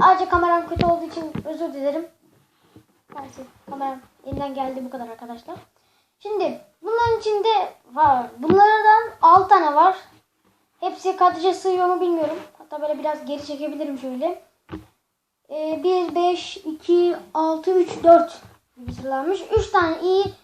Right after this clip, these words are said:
üç tane kötü var. İnşallah güzel şeyler çıkar. Şimdi bunları ben seçiyorum.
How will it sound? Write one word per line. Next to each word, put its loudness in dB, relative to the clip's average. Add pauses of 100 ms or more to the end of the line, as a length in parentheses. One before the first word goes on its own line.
(240)
üç 0
tane 4
kötü -2
var. 4 (1000)
İnşallah -14
güzel -8
şeyler -8
çıkar. -8
Şimdi 0
bunları 4
ben 6
seçiyorum. -4